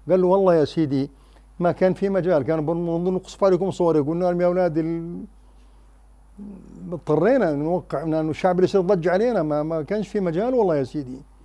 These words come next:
يخص عليكم، احنا متحزمين فيكم، يقطع هيك حزام. بالله عليكم، فخستونا، كسفتونا وكستونا. اخص."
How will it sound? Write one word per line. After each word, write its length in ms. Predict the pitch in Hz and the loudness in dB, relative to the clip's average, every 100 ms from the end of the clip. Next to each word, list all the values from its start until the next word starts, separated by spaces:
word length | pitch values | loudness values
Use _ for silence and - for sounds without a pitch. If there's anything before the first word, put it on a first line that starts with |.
| - - - - - - | -20 -20 -20 -20 -20 -12
يخص 280 | 196 - - | -10 -8 -8
عليكم، 440 | 143 143 131 135 | -4 -2 -2 -4
احنا 160 | 120 151 | -6 -6
متحزمين 720 | 131 - 135 - 147 151 190 | -6 -6 -10 -8 -8 -4 -4
فيكم، 360 | 220 208 185 170 | -4 -6 -4 -6
يقطع 460 | 143 - - 139 | -8 -12 -10 -8
هيك 220 | 147 165 143 | -4 -4 -6
حزام. 500 | 151 180 220 208 - - - _ - - - - - - - - - - | -4 0 2 0 -6 -20 -20 _ -20 -20 -20 -20 -20 -20 -20 -20 -20 -8
بالله 240 | 170 170 139 | -6 -4 -4
عليكم، 720 | 165 175 160 143 127 127 131 - | -2 -2 -2 -4 -4 -6 -10 -6
فخستونا، 800 | 190 226 - - 330 330 190 131 - - - - - - - - - - - | 0 0 -2 2 4 6 4 2 -10 -20 -20 -20 -20 -20 -20 -20 -20 -20 -10
كسفتونا 600 | - - 254 - 269 277 196 | -8 -2 -4 -2 0 2 2
وكستونا. 920 | 156 165 147 - 262 208 147 131 123 - - - - - - - - - _ - - - - - - - | 2 -2 -6 -4 -2 0 -2 -4 -6 -14 -20 -20 -20 -20 -20 -20 -20 -20 _ -20 -20 -20 -20 -20 -20 -8
اخص." 480 | 175 147 - - | -8 -6 -12 -18